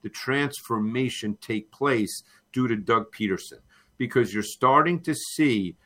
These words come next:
that Lawrence is a little quicker on his drop, a little quicker on his set. The ball's coming out quicker. He's not striding quite as much, because Doug Peterson, a major foundation of what Doug Peterson does with the pass game is timing and rhythm.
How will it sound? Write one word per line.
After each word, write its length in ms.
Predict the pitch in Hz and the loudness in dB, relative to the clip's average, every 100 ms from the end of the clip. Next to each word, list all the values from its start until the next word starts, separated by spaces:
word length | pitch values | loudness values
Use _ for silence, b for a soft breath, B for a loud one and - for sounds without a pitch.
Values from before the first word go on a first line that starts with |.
| _ - | _ -6
that 360 | 117 107 - - _ _ - _ _ - | -2 -2 -2 -10 _ _ -20 _ _ -6
Lawrence 540 | 120 135 156 143 - | 0 4 6 4 0
is 180 | 117 - | -8 -8
a 80 | 117 | -6
little 260 | 101 113 120 | -4 -4 -6
quicker 480 | - 135 135 175 131 | -2 -2 2 2 2
on 160 | 135 | 0
his 180 | 156 139 | -2 -2
drop, 440 | 120 117 127 - _ - | 2 4 4 0 _ -14
a 40 | |
little 240 | 87 107 117 | -10 -10 -6
quicker 380 | - 135 135 | -4 -2 0
on 120 | 139 151 | 0 0
his 260 | 147 - | -4 -4
set. 340 | 131 127 120 - _ _ _ _ | 0 0 0 -6 _ _ _ _
The 80 | 87 | -8
ball's 360 | 104 110 127 | -2 0 0
coming 360 | - 143 139 131 | 0 -2 -2 0
out 220 | 131 131 | 0 0
quicker. 500 | - 131 151 143 143 _ | -2 -2 0 -4 -4 _
He's 240 | - 110 110 | -8 -6 -2
not 240 | 113 113 | -4 -4
striding 600 | - - 113 123 127 139 | -8 -2 2 4 2 -2
quite 300 | - 113 127 | -2 0 0
as 160 | 131 120 | -2 -2
much, 500 | 117 123 127 - - _ _ _ - | -2 -2 -2 -10 -20 _ _ _ -8
because 440 | 117 131 113 104 | -4 0 0 0
Doug 420 | - 107 127 135 - | -8 -2 0 0 0
Peterson, 460 | 139 135 - 104 | 0 0 -2 -2
a 60 | 104 | -2
major 420 | 107 123 127 131 | 0 -2 -2 -2
foundation 720 | 127 110 107 123 135 - 101 | -2 -2 0 0 0 -2 -4
of 120 | 95 | -2
what 200 | 101 101 | -2 -2
Doug 200 | 107 104 | -2 -2
Peterson 460 | - 104 98 - 92 | -4 -4 -4 -8 -4
does 260 | 104 98 | -4 -2
with 120 | 95 98 | -4 -6
the 60 | |
pass 380 | - 143 156 - | -6 0 0 0
game 280 | - 98 101 | -6 -6 -6
is 120 | 104 | -8
timing 480 | - 87 104 110 127 | -6 -4 -2 -2 -2
and 160 | 139 | 2
rhythm. 340 | 175 175 82 | 2 2 -2